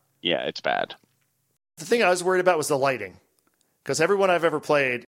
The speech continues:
Speaker 2: I couldn't see the ball. So he turns it on, and I'm like, "Okay." I'm thinking to myself, "So the G I's not on yet, huh?"
Speaker 1: No,
Speaker 2: Like, like,
Speaker 1: it's on.
Speaker 2: no, that, that's it.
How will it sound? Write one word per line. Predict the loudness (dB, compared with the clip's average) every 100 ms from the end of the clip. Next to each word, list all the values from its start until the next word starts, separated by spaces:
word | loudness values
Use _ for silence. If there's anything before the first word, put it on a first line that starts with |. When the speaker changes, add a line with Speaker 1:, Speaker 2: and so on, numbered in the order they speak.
| _ -8
Speaker 2:
I |
couldn't | -4 -4 -2
see | -2 -2 -2
the | -2
ball. | -4 -6 -16 _ _ _ _ _ _ _ _ -4
So | -2
he | 0
turns | 2 2 0
it | 0
on, | 0 0 -2
and | -2
I'm | -2
like, | 0 -4 -6 -12
"Okay." | -6 -2 -2 -4 _ -12
I'm |
thinking | -8 -4
to | -4
myself, | -2 -2 -4
"So | -6
the |
G | -2 2 2
I's | 2
not | 0 0
on | 0 -2
yet, | -6
huh?" | -4 -6 -6 _ _ _ _ _ _ 0
Speaker 1:
No, | 4
Speaker 2:
Like, | 6 4 -2
like, |
Speaker 1:
it's | 2
on. | 4
Speaker 2:
no, | 4
that, | 2 2
that's | 0 2
it. | -2